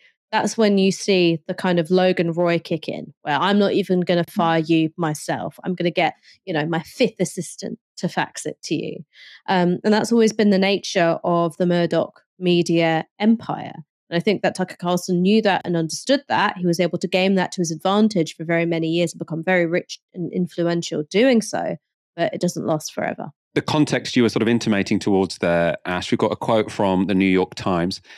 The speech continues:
Speaker 2: "Mister Carlson is also facing a lawsuit from a former Fox News producer, Abby Grossberg, who claims that he presided over a misogynistic and drim-, discriminatory workplace culture." Ms Grossberg said in the lawsuit, which was filed in March,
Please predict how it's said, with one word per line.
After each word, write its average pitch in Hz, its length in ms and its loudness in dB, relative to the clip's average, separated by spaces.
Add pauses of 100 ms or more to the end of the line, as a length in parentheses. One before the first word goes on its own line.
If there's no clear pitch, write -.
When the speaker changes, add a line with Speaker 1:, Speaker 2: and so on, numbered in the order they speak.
(180)
Speaker 2:
"Mister 143 300 2
Carlson 135 460 0
is 110 80 2
also 139 320 2
facing 101 360 0
a 92 40 2
lawsuit 98 420 2
from 98 160 0
a 87 60 0
former 120 320 2
Fox - 320 -6
News 98 360 0
producer, 90 600 0
Abby 98 260 0
Grossberg, 101 540 -2 (380)
who 117 120 4
claims 131 340 2
that 127 100 2
he 117 100 0
presided 110 420 2
over 104 180 2
a 101 60 4
misogynistic 110 720 0
and 95 140 0
drim-, 113 180 4 (140)
discriminatory 123 640 2
workplace 95 540 2
culture." - 480 -4 (380)
Ms 107 100 0
Grossberg 107 500 0
said 101 300 -2
in 104 140 2
the 92 60 2
lawsuit, 95 460 2
which 104 160 -2
was 107 160 -2
filed 123 300 2
in 92 100 2
March, 82 400 -2